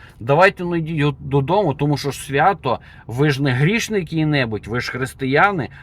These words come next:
треба святкувати, розумієте, наскільки все перевернуто. І тому оцей момент, коли Трамп потрусив Біблію, о, Трамп. Так от, Мадуро, треба переїжджати вам, дорогенькі, в Венесуелу.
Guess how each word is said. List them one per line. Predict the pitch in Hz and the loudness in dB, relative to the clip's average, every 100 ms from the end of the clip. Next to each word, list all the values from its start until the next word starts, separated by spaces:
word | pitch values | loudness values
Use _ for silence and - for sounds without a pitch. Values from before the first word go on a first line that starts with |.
| - - | -16 -6
треба | 214 135 135 - | -2 -2 -4 -6
святкувати, | 139 127 143 143 131 107 101 | -8 -6 -2 2 2 2 -4
розумієте, | 104 123 170 202 147 123 | -4 -4 -4 -4 -4 -4
наскільки | 113 151 147 143 | -4 -4 -4 -4
все | - 117 | -4 -4
перевернуто. | 123 135 143 143 110 98 82 90 | -2 2 4 2 0 -6 -8 -6
І | 120 | -4
тому | 156 170 190 170 - - - - | -2 0 2 0 -6 -20 -20 -10
оцей | 120 - 156 | -8 -2 0
момент, | 147 151 175 170 135 | 2 2 2 0 0
коли | 135 139 147 139 - - _ - - - - - - - | -2 2 4 2 0 -12 _ -20 -20 -20 -20 -20 -18 2
Трамп | 151 151 135 | 4 4 2
потрусив | 143 135 127 139 135 | -4 -4 -4 -2 -2
Біблію, | 151 160 127 107 | -2 -2 -2 -4
о, | 107 123 135 143 143 143 135 110 92 - - - | -4 -2 0 0 0 0 -2 -6 -10 -20 -18 -4
Трамп. | 113 127 135 117 - - - - - - - - | 0 2 2 -2 -8 -20 -20 -20 -20 -20 -20 -8
Так | 120 147 | -4 0
от, | 147 - - - | 0 -2 -20 -10
Мадуро, | 113 127 131 156 185 151 | -2 -2 0 0 0 0
треба | 123 147 143 | -2 -2 -2
переїжджати | 139 135 120 139 139 123 | -2 -2 0 0 0 -2
вам, | 127 123 | -2 -2
дорогенькі, | 113 113 127 110 113 | -2 -2 -2 -4 -6
в | |
Венесуелу. | 117 117 110 120 113 101 87 | -6 -6 -6 -4 -2 -4 -8